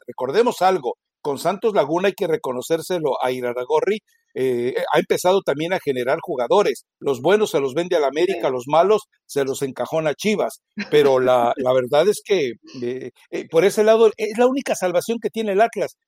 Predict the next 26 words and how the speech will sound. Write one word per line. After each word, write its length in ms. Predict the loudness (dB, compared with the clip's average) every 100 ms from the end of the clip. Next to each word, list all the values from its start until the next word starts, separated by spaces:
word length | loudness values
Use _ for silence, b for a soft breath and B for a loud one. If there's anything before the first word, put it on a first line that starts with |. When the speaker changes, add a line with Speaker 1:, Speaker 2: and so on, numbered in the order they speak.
| -2
Speaker 1:
Ahora 220 | 2 2
recupera 500 | 0 -8 -6 -6 -6
Furch, 480 | -6 -6 -6 -8 -8
¿eh? 180 | -8 -10 b b
Y 80 | -2
ya 120 | 0
no 100 | 2
tendrá 320 | 0 -4 -2 0
que, 240 | 4 4
Speaker 2:
Sí. 200 | 2 -2 0
Speaker 1:
eh, 240 | 2 2 0
pedir, 360 | -2 0 -2 -2
encenderle 540 | -4 -2 -2 0 2
veladoras 500 | 2 2 2 2 2
a, 40 | 0
a, 40 |
a 420 | 0 -2 -6 -10 -14 -4
Caraglio, 640 | 2 4 2 2 2 2 _ _
que 120 | -4 0
realmente 480 | 2 0 -2 0 2
vale 220 | 2 2
un 80 | -4
Caraglio 680 | -2 0 2 2 0 -6 -8 -10
en 40 | -18
la 80 | -4
cancha. 420 | -4 -4 -10 -18